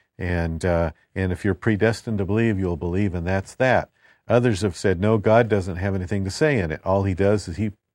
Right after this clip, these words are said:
lays the offer out, and then we decide whether to believe or not believe." I think both of those sides have an element of truth, and they're both mistaken.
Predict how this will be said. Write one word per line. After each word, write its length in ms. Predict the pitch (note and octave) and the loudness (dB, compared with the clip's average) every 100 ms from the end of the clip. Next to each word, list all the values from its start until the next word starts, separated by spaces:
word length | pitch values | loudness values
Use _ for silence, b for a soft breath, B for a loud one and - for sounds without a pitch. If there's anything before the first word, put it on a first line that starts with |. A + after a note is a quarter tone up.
| _ - | _ -8
lays 300 | G2 G2 E2 | 0 0 0
the 120 | G2 | 2
offer 340 | G2+ A2+ A2 | 4 4 2
out, 320 | F#2+ G#2+ D#3 - _ _ _ E2+ | 4 4 2 -2 _ _ _ -6
and 120 | E2+ | -2
then 100 | F2 | 0
we 140 | G#2 | 0
decide 420 | F#2+ F2+ G2 F2+ | 0 0 0 0
whether 260 | E2+ F2+ E2+ | 0 -2 -2
to 100 | E2 | -4
believe 380 | E2 F#2 F#2+ E2 | -2 -2 -2 -2
or 120 | F#2+ | -2
not 280 | G#2 B2 G#2 | 0 -2 -2
believe." 420 | E2 D2 G#2+ - _ _ _ _ _ - | -6 -6 -10 -16 _ _ _ _ _ -4
I 120 | B2+ | -2
think 200 | G#3 F3+ | 0 0
both 200 | D3+ D3+ | 0 0
of 100 | C3 | 0
those 180 | G#2+ F#2+ | 0 0
sides 300 | - A2 G2 | 2 0 2
have 140 | G#2+ | -2
an 80 | G#2 | -2
element 320 | G#2+ G#2+ G2+ | 0 0 -2
of 80 | F#2 | -4
truth, 280 | - B2 A#2 | -2 -2 -2
and 100 | G#2 | -2
they're 100 | F#2 | -2
both 280 | F#2 F2 - | -2 -4 -6
mistaken. 540 | F2 - C#2+ - - | -12 -6 -6 -6 -20